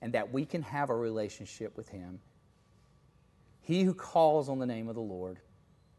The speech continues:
will be saved. He who calls on the name of the Lord can have a personal relationship with him, can,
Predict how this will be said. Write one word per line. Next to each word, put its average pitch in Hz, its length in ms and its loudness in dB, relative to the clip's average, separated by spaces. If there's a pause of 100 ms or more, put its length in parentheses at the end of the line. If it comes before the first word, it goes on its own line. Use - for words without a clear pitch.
(500)
will 127 240 2
be 123 160 -2
saved. 98 560 -8 (1300)
He 190 200 4
who 233 100 8
calls 202 460 6
on 185 100 0
the 170 60 0
name 160 220 2
of 151 60 2
the 143 60 -2
Lord 147 320 4
can 143 160 -6
have 160 420 0
a 127 100 0
personal 180 640 2
relationship 135 880 2
with 123 140 -6
him, 117 240 -4 (260)
can, 147 220 0